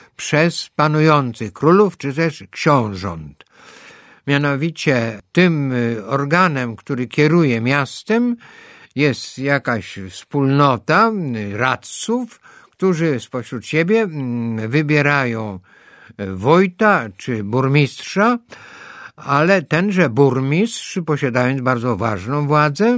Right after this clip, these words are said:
ważną władzę, jest jednak uzależniony od rady i musi się liczyć z tym wszystkim, co, mm,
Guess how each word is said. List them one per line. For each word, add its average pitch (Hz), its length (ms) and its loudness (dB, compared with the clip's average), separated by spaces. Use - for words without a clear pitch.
ważną 135 680 -2
władzę, 185 440 0
jest 151 240 0
jednak 185 320 0
uzależniony 196 920 4
od 117 160 0
rady 135 480 2
i 196 100 0
musi 160 360 -2
się 170 160 0
liczyć 143 560 0
z - 60 -12
tym 160 260 -2
wszystkim, 165 600 -6
co, 151 400 0
mm, 131 560 -4